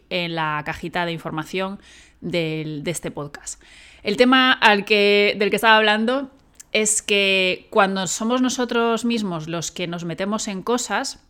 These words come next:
pues tenemos que buscar maneras de, mm, gestionar el no estar abriendo todo el rato esos melones. Pero luego también es verdad que hay otro tema, que es cuando alguien viene y nos propone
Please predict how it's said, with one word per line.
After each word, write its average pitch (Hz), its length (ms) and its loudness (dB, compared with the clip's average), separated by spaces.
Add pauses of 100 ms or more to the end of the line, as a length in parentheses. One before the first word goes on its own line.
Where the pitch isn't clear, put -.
(580)
pues 208 200 -4
tenemos 202 300 -4
que 202 100 -8
buscar 180 340 -6
maneras 185 500 -4
de, 180 320 -6 (500)
mm, 175 580 -6
gestionar 196 840 0
el 185 280 -2
no 190 160 -2
estar 185 260 -4
abriendo 180 480 -4
todo 175 220 -6
el 175 80 -6
rato 170 400 -6
esos 175 240 -8
melones. 151 540 -10 (520)
Pero 277 200 4
luego 320 220 6
también 285 280 2
es 226 100 -2
verdad 214 400 2 (340)
que 202 80 -4
hay 196 100 2
otro 214 240 0
tema, 208 440 -2
que 202 120 -2
es 240 200 -2
cuando 180 520 -2
alguien 247 380 2
viene 247 480 0
y 208 80 -4
nos 175 200 -6
propone 196 760 -4